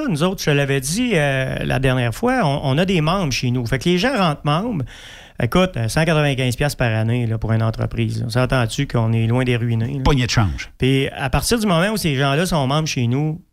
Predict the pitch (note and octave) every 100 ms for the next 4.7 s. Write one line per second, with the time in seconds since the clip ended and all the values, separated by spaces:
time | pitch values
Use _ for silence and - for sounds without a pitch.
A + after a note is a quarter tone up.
0 | - A#2 A#2 C3+ A#2 C#3+ B2 A#2+ D3 G#3
1 | - C#3+ E3+ F#3+ C#3+ A#2+ C3+ - D#3+ E3
2 | D#3+ B2 D3 D#3+ D3 D3+ - - - -
3 | C3+ B2 F3 F3+ C#3+ C#3 D3+ B2 A2+ C3
4 | C3 A#2 A#2 A#2 C3+ C3+ -